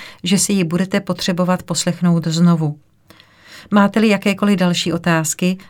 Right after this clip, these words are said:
zeptejte se svého lékaře nebo lékárníka. Tento přípravek byl předepsán výhradně vám. Nedávejte jej žádné další osobě. Mohl by jí ublížit, a to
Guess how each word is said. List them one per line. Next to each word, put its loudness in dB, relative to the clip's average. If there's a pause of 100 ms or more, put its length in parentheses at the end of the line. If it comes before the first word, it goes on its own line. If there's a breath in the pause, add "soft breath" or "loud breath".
(100)
zeptejte 0
se -2
svého 0
lékaře 0 (120)
nebo 2
lékárníka. 0 (960 loud breath)
Tento 4
přípravek 0
byl 0
předepsán 0
výhradně 0
vám. 0 (340 loud breath)
Nedávejte 2
jej 2
žádné 2
další -2
osobě. -2 (420 loud breath)
Mohl 4
by 0
jí -2
ublížit, -4 (120)
a 2
to -2